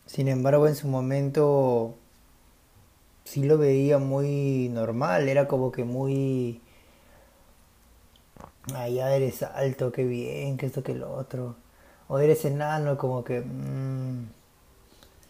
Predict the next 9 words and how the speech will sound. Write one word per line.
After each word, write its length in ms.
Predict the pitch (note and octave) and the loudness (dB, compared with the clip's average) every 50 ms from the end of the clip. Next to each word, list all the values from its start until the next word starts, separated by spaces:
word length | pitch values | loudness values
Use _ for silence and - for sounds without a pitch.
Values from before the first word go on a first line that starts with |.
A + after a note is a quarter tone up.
| - - _ _ _ _ _ - _ _ - - _ - _ _ _ _ - - | -20 -20 _ _ _ _ _ -20 _ _ -20 -20 _ -20 _ _ _ _ -16 -10
Bueno, 220 | - C#3 B2+ - - - - - - - - - - | -6 -6 -6 -6 -8 -16 -20 -20 -20 -20 -20 -6 2
todo 400 | - D3+ D#3 D#3+ E3 E3 D#3 C#3 | 6 8 8 10 10 10 8 6
es 80 | B2+ A#2+ | 6 2
por, 320 | - C#3 B2+ B2+ B2 - - | 0 -2 0 0 -2 -4 -4
depende, 420 | D3+ C3 B2+ - C3 B2+ C#3 C#3 | -6 -6 -4 -4 -4 -4 -2 -2
claro, 240 | C#3 C3+ C3 C3 C#3 | -2 -2 0 0 0
de 80 | C#3 | 0
perspectivas, 640 | C3+ C#3 B2 A2+ - A2 - - - D3+ C#3+ C3 A#2 - | 0 -2 -4 -8 -8 -12 -10 -4 -2 0 0 0 -2 -4
pero 420 | - B2+ A#2 A#2 A2+ A2+ A2 G#2 | -6 -6 -4 -2 -2 -4 -4 -8